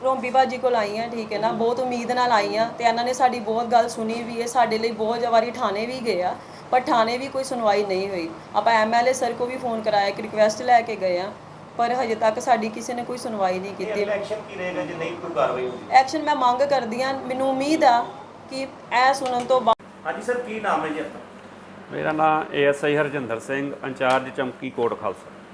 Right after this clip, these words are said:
Speaker 2: ਸਰ, ਤੁਹਾਡੇ ਕੋਲ ਇੱਕ ਮਾਮਲਾ ਆਇਆ ਸੀ ਮਨੀਸ਼ਾ ਨਾਮ ਦੀ ਲੜਕੀ ਦਾ, ਉਹਦੇ ਬਾਰੇ ਥੋੜ੍ਹੀ ਜਾਣਕਾਰੀ ਦੇ ਦਿਓ। ਉਹਨਾਂ ਵੱਲੋਂ ਬੜੇ ਅੱਜ ਪ੍ਰੈਸ ਕਾਨਫਰੰਸ ਕੀਤੀ ਗਈ ਹੈ ਤੇ ਪੁਲਿਸ ਦੇ ਵੀ ਇਲਜ਼ਾਮ ਲਗਾਏ ਗਏ ਨੇ।
Speaker 3: ਮਨੀਸ਼ਾ ਜਿਹੜੀ ਲੜਕੀ ਆ, ਇਹ ਵਿਆਹੀ ਆ ਸਰਬਜੀਤ ਸਿੰਘ ਮੁੰਡਾ ਪ੍ਰੇਮ ਨਗਰ ਦਾ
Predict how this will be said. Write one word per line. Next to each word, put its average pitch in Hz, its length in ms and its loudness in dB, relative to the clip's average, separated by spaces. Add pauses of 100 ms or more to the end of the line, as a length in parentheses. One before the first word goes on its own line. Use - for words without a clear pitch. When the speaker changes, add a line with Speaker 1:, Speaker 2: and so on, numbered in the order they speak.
Speaker 2:
ਸਰ, 226 80 0
ਤੁਹਾਡੇ 220 260 -2
ਕੋਲ 185 120 -8
ਇੱਕ 190 120 -10
ਮਾਮਲਾ 139 420 -4
ਆਇਆ 135 120 0
ਸੀ 143 140 -10
ਮਨੀਸ਼ਾ 135 400 -8
ਨਾਮ 117 200 -8
ਦੀ 117 160 -14
ਲੜਕੀ 104 320 -14
ਦਾ, 113 140 -8 (600)
ਉਹਦੇ 160 140 -8
ਬਾਰੇ 151 200 -4
ਥੋੜ੍ਹੀ 143 220 -8
ਜਾਣਕਾਰੀ 123 440 -6
ਦੇ 120 140 -10
ਦਿਓ। 127 140 -10
ਉਹਨਾਂ 131 260 -6
ਵੱਲੋਂ 127 220 -10
ਬੜੇ 117 360 -6 (100)
ਅੱਜ 117 60 -6
ਪ੍ਰੈਸ 117 360 -10
ਕਾਨਫਰੰਸ 127 340 -8
ਕੀਤੀ 110 400 -16
ਗਈ 120 120 -14
ਹੈ 127 60 -10 (760)
ਤੇ 165 60 -6
ਪੁਲਿਸ 160 260 -8
ਦੇ 190 120 -6
ਵੀ 185 120 -6
ਇਲਜ਼ਾਮ 131 320 -6
ਲਗਾਏ 104 140 -8
ਗਏ 90 40 -8
ਨੇ। 98 200 -12 (800)
Speaker 3:
ਮਨੀਸ਼ਾ 147 580 2
ਜਿਹੜੀ 160 220 0
ਲੜਕੀ 147 440 0
ਆ, 143 300 4 (280)
ਇਹ 151 400 0 (100)
ਵਿਆਹੀ 127 340 0
ਆ 143 80 6
ਸਰਬਜੀਤ 127 520 -4
ਸਿੰਘ 127 260 -8
ਮੁੰਡਾ 117 360 -2 (220)
ਪ੍ਰੇਮ 110 240 -2
ਨਗਰ 107 240 -2
ਦਾ 123 200 -2